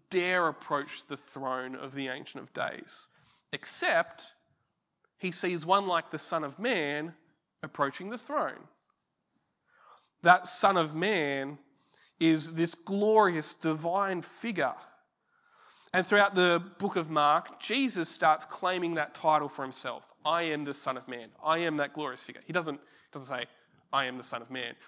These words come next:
But the things he does and what he teaches shows that he, he is teaching he is the Son of Man. And so here when Jesus says,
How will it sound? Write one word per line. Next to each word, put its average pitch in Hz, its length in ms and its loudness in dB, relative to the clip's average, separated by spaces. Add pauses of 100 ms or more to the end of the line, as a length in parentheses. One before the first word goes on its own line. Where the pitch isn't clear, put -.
(180)
But 165 160 -6
the 165 80 -8
things 214 420 -4
he 175 140 -8
does 170 440 4
and 156 80 -4
what 165 120 0
he 156 60 -4
teaches 170 500 -6
shows 196 400 0
that 151 180 -6
he, 190 320 -6 (320)
he 208 160 -2
is 165 140 -6
teaching - 400 -2
he 220 260 -2
is 160 140 -4
the 165 100 -4
Son 165 260 -2
of 151 140 -4
Man. 160 400 0 (340)
And 190 140 2
so 208 120 4
here 262 280 2
when 208 140 4
Jesus 214 320 2
says, 160 340 2